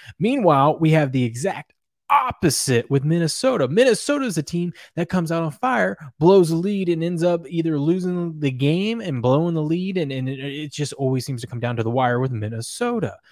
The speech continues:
So we've got one team that starts off hot. Hell, Minnesota, I think until, um, last game, they had started every game up seven nothing. Last week, it was, uh, six nothing, um, in the first quarter that they,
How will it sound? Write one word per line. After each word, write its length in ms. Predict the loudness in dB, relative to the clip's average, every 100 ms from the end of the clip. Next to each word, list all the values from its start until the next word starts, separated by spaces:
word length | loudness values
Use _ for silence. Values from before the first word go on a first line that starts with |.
| -20 _ _
So 580 | -16 -14 -2 0 0 -2 _ _ _
we've 200 | -6 0
got 160 | -2
one 240 | 0 -2 -4
team 240 | -4 -4
that 160 | -4 -6
starts 260 | -6 -4
off 160 | -6 -8
hot. 240 | -6 -6 -6 -12 -2
Hell, 260 | -2 -2 _ 0
Minnesota, 720 | 2 2 2 4 4 2 -2 -4
I 140 | -2
think 380 | -2 -2 -6 -6
until, 680 | -8 -4 0 2 2 2 0 -2
um, 560 | 0 0 0 -2 -8 -16 _ _
last 340 | -6 -4 -4 -4
game, 380 | -4 -2 -4 -8 _ _ _ -2
they 300 | 2 4 2
had 240 | 0 -2
started 340 | -4 -6 -6 -6
every 360 | -6 -4 -2 -2
game 400 | -2 0 -2 -4 -8
up 220 | -8 -8
seven 440 | -6 -2 0 0 -4
nothing. 360 | -6 -8 -16 _ _ _ _ _ _ _
Last 320 | -4 -2 -2 -2
week, 260 | -2 -2
it 80 | -6
was, 380 | -6 -4 -4 -4
uh, 260 | -2 -2
six 340 | -4 -6 -6 -6
nothing, 460 | -6 -6 -8 -10 -6
um, 360 | -4 -2 -4 -6
in 120 | -8
the 40 |
first 300 | -6 -6 -6
quarter 300 | -6 -4 -4
that 160 | -6 -6
they, 160 | -10